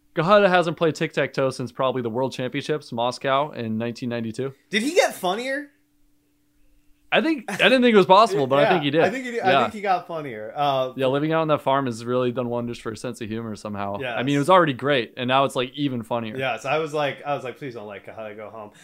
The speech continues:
Speaker 2: I, I guess, like,
Speaker 1: I know,
Speaker 2: my,
Speaker 1: seriously.
Speaker 2: my only strategy for this elimination, like, before I looked it up online afterwards, I was like, "Okay, well, I just want to get the middle one."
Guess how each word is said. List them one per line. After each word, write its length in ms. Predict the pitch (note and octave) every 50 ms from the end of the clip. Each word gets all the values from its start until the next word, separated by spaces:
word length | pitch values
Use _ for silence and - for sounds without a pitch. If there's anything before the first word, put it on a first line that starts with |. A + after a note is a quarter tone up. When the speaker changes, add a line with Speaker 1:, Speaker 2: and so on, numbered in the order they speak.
| - - _ -
Speaker 2:
I, 200 | D#3+ F3+ G#3 G#3+ -
I 180 | F#3 G3 G3 F#3+
guess, 320 | F3+ G#3+ A#3 A#3+ A#3 -
like, 300 | F3 D#3 D#3 E3 E3+ D#3+
Speaker 1:
I 100 | A#2 A#2+ A#2+
know, 60 | A2+
Speaker 2:
my, 260 | E3 F3 F#3+ G3+ F#3+
Speaker 1:
seriously. 420 | - - C3+ C3+ B2 B2 C3 A#2+ -
Speaker 2:
my 160 | D3+ F3 G#3
only 260 | A#3+ C4+ D4+ F4 E4+ C#4+
strategy 460 | - F3+ F#3 F3 F3 E3+ D3+ E3+ D#3+
for 120 | D#3 E3+
this 200 | D#3 D#3 D3 -
elimination, 1000 | D3+ D3 D3 D3 C#3+ C#3 C#3 C3+ C3 C3+ - D3+ C#3 B2+ B2 B2 A#2+ A#2+ A2+ - _ _ _ _ _ _ _ _ D#3
like, 180 | D3+ D#3 D3
before 300 | D#3+ D3+ - - E3+ E3
I 80 | D#3+ D3+
looked 260 | D3 D#3+ D3 D3 D#3
it 80 | D3 C#3+
up 160 | C#3+ C#3+ D3+
online 360 | C#3+ C3+ A#2+ B2 B2 B2+ A#2+
afterwards, 680 | A2 A2+ B2+ C3+ C3+ - D#3+ D#3+ E3 E3+ F3 D#3 D3
I 80 | D3 C#3+
was 100 | C#3 C3
like, 140 | C#3+ C3 C3+
"Okay, 400 | C#3 C3+ - C#3+ B2+ A#2+ A#2+ A#2
well, 320 | A2+ A#2 A2+ A2+ A2+ A#2
I 100 | B2+ C#3+
just 200 | D#3 D3 C#3 C#3+
want 160 | D3+ C#3+ C3+ C3
to 60 | A#2+
get 280 | C3 B2 - - _
the 100 | A#2+ B2+
middle 300 | A#2+ A#2+ A#2 A2 G2 F#2+
one." 200 | F#2 F2+ F2 F2+